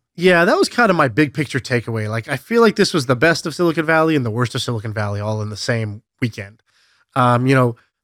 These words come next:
the best I thought was things like, you know, what Greg did when he was like, "Yo, I'm out too. I quit," even though they tried to,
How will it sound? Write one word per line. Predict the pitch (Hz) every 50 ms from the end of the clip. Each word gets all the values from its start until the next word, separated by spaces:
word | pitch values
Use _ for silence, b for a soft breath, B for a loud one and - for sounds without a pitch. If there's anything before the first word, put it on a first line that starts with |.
| _ -
the | 139
best | 113 101 147 147 165 190 - - -
I | 170 156 135
thought | - 151 156 156 143
was | 143 131 - -
things | - 147 139 143 143 123
like, | 127 127 120 110 - _ -
you | 165 160
know, | 151 131 123
what | 117 127 165 214 196
Greg | - 143 175 214 226 160
did | 123 143 147 156 175 165 165 - _ _ _ _ _ _ _ _ _ _ _ _ -
when | 135 139
he | 156 165
was | 156 135
like, | 147 127 123 113 - -
"Yo, | 160 135 120 113 107 98 - _ _ _ _ _ _ _ _ _ _ _ _ _ _ _ _ _ _ _ - 175
I'm | 175 160
out | 151 143 139 135 -
too. | - 151 131 107 101 -
I | 147 147
quit," | - - - 175 208 220 - _ _ -
even | 160 139 143 135
though | 131 127 123
they | 127 127 127 127 127 123 135 135
tried | - - - 127 120 123 123 113
to, | - 127 120 117 113 110 107